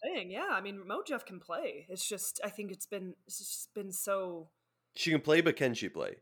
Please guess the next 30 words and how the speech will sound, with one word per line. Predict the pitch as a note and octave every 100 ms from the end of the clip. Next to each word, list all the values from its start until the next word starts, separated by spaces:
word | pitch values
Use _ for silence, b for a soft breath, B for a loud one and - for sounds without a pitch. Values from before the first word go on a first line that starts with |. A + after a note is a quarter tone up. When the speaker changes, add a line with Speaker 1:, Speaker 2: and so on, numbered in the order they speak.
| _
Speaker 2:
I | A#2
guess | A#2+ A2+
is, | C3 B2+
is, | C#3+ B2
like, | C3+ B2+
as | C3 C3
ridiculous | B2+ B2+ C3 C#3+ B2 A#2
<laughs> |
as | C#3+
that | A#2 G#2
sounds, | A2+ F#2 E2+
right, | F2
Rachel? | F2+ A2 - D#4+
Speaker 1:
Well, | D#4+
it's, | D#4+
like, | F4+ D#4
an | C#4+
opportunity. | E4 D#4 - E4 C#4
I'm | C4 D#4+
excited | - - A#3+ C4 A#3+
because, | B3 B3+ A3+
like, | A3 G#3 G3+
this | C#4 D#4
is, | F#3+ F3
this | D#4 -
is | E4
an | G#3
opportunity | G#3 G#3 F#3 A3 C#4+ B3
for, | G3
like, | F3+ D#3 -